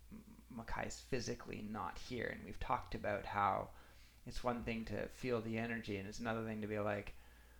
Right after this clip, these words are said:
"My, my soul feels connected. My body feels like it's got <laughs> the short end of the stick," because my body is what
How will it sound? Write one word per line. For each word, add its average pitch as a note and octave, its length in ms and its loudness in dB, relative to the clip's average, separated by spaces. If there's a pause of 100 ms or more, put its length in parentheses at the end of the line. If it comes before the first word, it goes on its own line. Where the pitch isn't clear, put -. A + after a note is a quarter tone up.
(140)
"My, A#2+ 220 6 (180)
my A2+ 220 4
soul D3+ 640 12
feels A#2 340 2
connected. A2 640 2 (300)
My B2+ 320 10 (240)
body A#2 480 10
feels A#2 420 0
like A2 160 0
it's - 160 -2
got - 280 6
<laughs> - 20 4
the C#3+ 80 2
short - 420 8
end B2 180 6
of A#2+ 140 2
the - 80 0
stick," - 480 2 (420)
because - 220 2
my A#2+ 140 4 (120)
body B2 340 8
is A2+ 200 -2
what A2 240 2